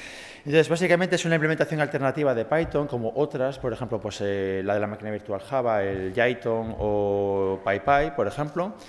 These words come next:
pues eso es una implementación diferente del mismo lenguaje.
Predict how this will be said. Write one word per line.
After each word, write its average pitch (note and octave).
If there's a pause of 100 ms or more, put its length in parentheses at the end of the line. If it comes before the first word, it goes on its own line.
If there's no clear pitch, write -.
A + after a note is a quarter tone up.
(200)
pues A2
eso C3+
es C3
una C#3
implementación C3
diferente D3+
del C3
mismo C#3
lenguaje. A2+